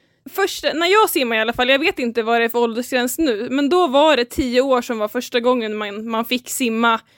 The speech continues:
i öppet vatten. Så då, jag simmade, ja, jag skulle simma kortsimmet, alltså en kilometer på, på fredagen. Eh, men sen blev det även det stora då på,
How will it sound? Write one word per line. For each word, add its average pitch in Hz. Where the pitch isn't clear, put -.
i 233
öppet 240
vatten. 247
Så 277
då, 320
jag 294
simmade, 285
ja, 240
jag 247
skulle 320
simma 240
kortsimmet, 240
alltså 233
en 240
kilometer 214
på, 202
på 220
fredagen. 196
Eh, 208
men 240
sen 277
blev 262
det 220
även 220
det 214
stora 226
då 202
på, 190